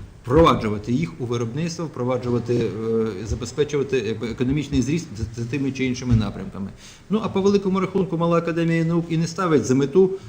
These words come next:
впровадження аж таке на такому, на дуже високому рівні. Наше завдання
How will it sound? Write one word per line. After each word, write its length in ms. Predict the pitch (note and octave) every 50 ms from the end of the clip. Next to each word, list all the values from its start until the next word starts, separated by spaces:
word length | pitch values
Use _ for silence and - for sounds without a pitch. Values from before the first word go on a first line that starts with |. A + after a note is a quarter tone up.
| - - - -
впровадження 600 | - - C3+ C#3 D#3 E3 D#3+ C3+ C#3 C3+ C#3+ C#3+ C#3
аж 160 | C#3 B2+ -
таке 300 | - C#3+ C3 C#3 F3+ F3
на 140 | D#3 C#3+ B2+
такому, 320 | - B2 A#2+ D3 C3+ C3+
на 100 | A#2 A#2+
дуже 240 | A#2+ C#3 D3 C3+ C#3+
високому 440 | C3 B2 - D3 C3 C3 A#2+ A#2+ A2
рівні. 260 | G#2 G#2 G2 G2+ G2
Наше 280 | A#2 E3 F#3+ E3+ F3+ D3+
завдання 560 | D3 D#3 C#3 - F3+ F3 E3 E3 E3 D#3+